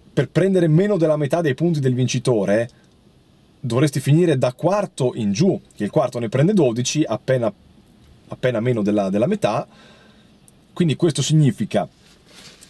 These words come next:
che anche se il leader del campionato vincesse tutte, tutte, tutte, tutte, tutte le gare, finisse il campionato con punteggio pieno, sarebbe comunque difficile doppiare il secondo in classifica, perché se c'è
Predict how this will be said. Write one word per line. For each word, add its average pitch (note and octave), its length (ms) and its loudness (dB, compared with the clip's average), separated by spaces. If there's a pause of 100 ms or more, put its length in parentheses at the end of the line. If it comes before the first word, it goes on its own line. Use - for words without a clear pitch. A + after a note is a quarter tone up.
che E3+ 220 0
anche A#3 360 -2
se - 160 0
il D#3 320 0
leader E3 240 2
del C#3+ 140 0
campionato D3+ 580 -2
vincesse C#3 720 -2 (100)
tutte, F#3 460 -2
tutte, - 380 -4
tutte, E3 320 -6
tutte, C3+ 300 -6
tutte D3+ 260 -4
le A2+ 120 -2
gare, G#2+ 520 -2 (360)
finisse C3+ 380 0
il A#2 40 -2
campionato B2+ 560 -2
con A#2+ 200 -2
punteggio B2 480 -2
pieno, G2+ 520 -4 (640)
sarebbe C4 320 -2
comunque A3+ 300 0
difficile D3+ 560 0
doppiare A#2 320 0
il G#2+ 40 -4
secondo A2+ 320 -4
in G#2 60 -2
classifica, G2+ 640 -4
perché C3 320 -2
se F3+ 380 0 (280)
c'è C#3 340 -2